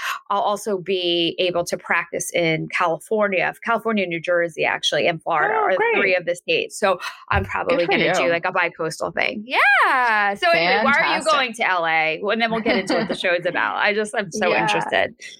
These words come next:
Speaker 2: Uh, well, my fiance, Brett, who I met on Bumble four years ago on Tuesday, it'll be four years ago
Speaker 1: Oh,
Speaker 2: exactly.
Speaker 1: wow.
Speaker 2: On our third date,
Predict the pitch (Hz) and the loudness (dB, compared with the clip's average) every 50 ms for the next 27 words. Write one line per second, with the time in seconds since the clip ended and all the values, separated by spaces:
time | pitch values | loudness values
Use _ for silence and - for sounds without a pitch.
0 | _ _ _ _ - _ 190 208 202 190 - - 202 214 214 208 202 202 190 190 | _ _ _ _ -12 _ -4 -2 -2 -2 -4 -4 -4 -2 -2 0 0 0 0 2
1 | 190 196 208 220 214 - - 226 226 226 240 277 302 - 415 453 466 - - - | 2 0 0 -2 -4 -4 -2 0 0 0 0 -2 -2 -2 -2 -2 -2 -4 -8 -6
2 | 175 180 170 165 160 220 - - 202 196 190 190 180 175 170 165 165 - - 190 | -4 0 0 2 2 2 2 0 -2 -2 -2 -2 -2 0 0 0 0 0 0 -2
3 | 202 208 196 175 180 175 180 175 175 175 180 - - _ _ _ 185 170 175 185 | -2 0 -2 -2 -2 -2 -2 0 0 0 -2 -4 -8 _ _ _ -2 0 0 0
4 | 208 196 180 180 175 180 185 170 185 175 - - 202 202 - - - 226 226 226 | 0 0 0 -2 -2 -4 -4 -2 -2 -2 -2 -2 -4 -6 -10 -8 -4 -2 -2 -2
5 | 185 175 - 160 127 120 92 151 160 160 139 160 156 - - - 151 160 180 170 | -4 -2 -2 -2 -2 -2 -2 -2 -4 -4 -4 -6 -8 -6 -6 -4 -2 0 0 0
6 | 165 165 160 165 151 160 156 156 262 269 240 - 190 190 202 226 254 247 233 208 | 0 -2 -2 -2 -2 0 0 0 0 0 0 2 2 2 2 2 2 2 0 0
7 | 196 190 185 180 180 180 180 180 - _ _ _ - 208 208 214 208 208 208 - | -2 -2 -2 -4 -4 -6 -6 -8 -12 _ _ _ -2 0 0 0 0 0 0 0
8 | 202 196 202 190 196 196 175 180 170 160 147 - - | 0 0 0 0 0 0 2 2 2 0 -2 -4 -8